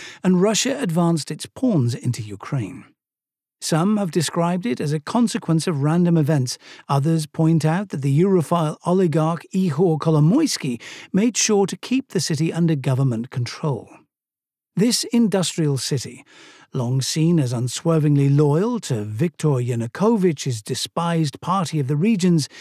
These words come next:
is still dominated by the same senior ranks,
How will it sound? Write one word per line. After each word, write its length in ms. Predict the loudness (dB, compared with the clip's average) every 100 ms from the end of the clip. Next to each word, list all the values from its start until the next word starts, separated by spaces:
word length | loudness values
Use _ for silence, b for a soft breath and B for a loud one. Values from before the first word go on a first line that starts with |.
| B B B
is 120 | 0
still 300 | 0 0 0
dominated 720 | 2 2 4 2 0 -4 -10
by 160 | -8 -6
the 120 | -4
same 420 | -4 -2 0 0
senior 500 | 0 -2 0 0 0
ranks, 460 | -2 -2 -4 -8